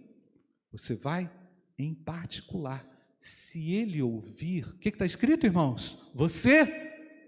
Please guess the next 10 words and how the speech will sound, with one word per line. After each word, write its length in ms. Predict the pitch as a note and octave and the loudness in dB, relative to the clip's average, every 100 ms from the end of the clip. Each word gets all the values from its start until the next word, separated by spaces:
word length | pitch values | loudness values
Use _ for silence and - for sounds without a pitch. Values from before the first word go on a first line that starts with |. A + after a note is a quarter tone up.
| _ _ _ _ _ _ | _ _ _ _ _ _
ganhou 1120 | - B2+ A2 G#2+ G#2+ A2+ A2 G#2 G2+ G2 - _ _ _ _ | -6 -6 -6 -6 0 2 2 0 -2 -6 -12 _ _ _ _
o 100 | A2+ | -12
seu 720 | - - - G#2+ G#2+ G#2 G2+ G2+ - _ _ B2 | -10 -10 -8 -6 -6 -6 -8 -10 -20 _ _ -12
irmão. 580 | G#2 A#2+ G#2+ A2 A#2+ - _ _ | -12 -12 -12 -12 -14 -18 _ _
Coisa 260 | F3+ F3 | -8 -6
linda, 340 | E3 D3 D3+ A#2+ | -6 -6 -6 -8
irmãos. 720 | A#2 B2+ C3 B2 - - _ _ _ _ _ | -12 -14 -16 -18 -20 -20 _ _ _ _ _
É 80 | C3 | -10
a 40 | B2 | -8
reconciliação. 1040 | B2+ B2+ B2 - B2 A#2 A2+ - A2+ A2+ | -8 -10 -12 -10 -12 -12 -12 -12 -12 -16